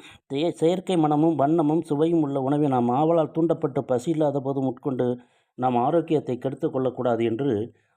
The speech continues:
ஆன்றோர்கள் நமக்கு அறிவுறுத்தியுள்ளனர். மீண்டும் அடுத்த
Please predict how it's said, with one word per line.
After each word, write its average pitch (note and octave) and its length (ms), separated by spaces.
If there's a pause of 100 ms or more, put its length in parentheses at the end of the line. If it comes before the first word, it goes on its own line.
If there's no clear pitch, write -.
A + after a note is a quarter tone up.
ஆன்றோர்கள் C#3+ 580 (200)
நமக்கு B2 320
அறிவுறுத்தியுள்ளனர். A#2 840 (340)
மீண்டும் C3 600 (260)
அடுத்த D#3 680